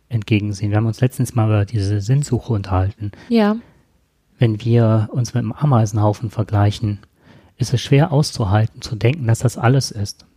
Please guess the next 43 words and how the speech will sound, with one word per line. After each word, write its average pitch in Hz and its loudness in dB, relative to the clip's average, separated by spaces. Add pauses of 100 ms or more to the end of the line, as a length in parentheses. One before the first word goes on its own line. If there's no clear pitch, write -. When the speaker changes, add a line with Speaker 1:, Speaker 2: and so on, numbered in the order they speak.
(120)
Speaker 1:
Dass 123 0
wir 123 0
uns 110 -4
begegnen, 123 0
dass 120 -2
man 110 0
f-, - -14
sich - -4
fortpflanzt - -2 (1200)
und 127 0
ansonsten 107 -2
in 120 -2
der 104 2
Welt 107 2
versucht, 113 -2
in 120 -4
irgendeiner 120 -2
Form 120 -4
eine 123 2
Aufgabe 117 0
zu - -2
finden, 120 -2
die 123 2
einen 120 0
erfüllt. 110 -2 (1080)
Dann 120 0
ist 135 -4
man 123 0
schon - -2
relativ 117 0
weit, 127 2
wenn 113 -2
man 107 -2 (140)
in 107 -6
der 104 0
ganzen 120 0
Fülle 120 -2
jetzt 117 -2
auswählen 117 0
kann, 107 -4
was 107 -4
möchte 127 2
ich, 123 -4